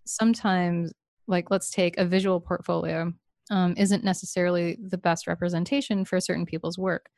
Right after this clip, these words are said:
So one of the, one of my colleagues from my former job,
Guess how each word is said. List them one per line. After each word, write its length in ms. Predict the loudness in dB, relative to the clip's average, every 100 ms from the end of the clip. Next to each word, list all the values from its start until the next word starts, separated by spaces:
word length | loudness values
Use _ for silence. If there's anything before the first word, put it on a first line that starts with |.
| _ -20 _ _
So 440 | 2 4 6 2 0
one 160 | 0
of 100 | 2
the, 260 | 2 0 -2 -2
one 140 | -2
of 80 | 0
my 120 | 0
colleagues 520 | 2 4 4 2 -2
from 200 | -4 -2
my 100 | -2
former 260 | -2 -2 -2
job, 400 | -2 0 2 0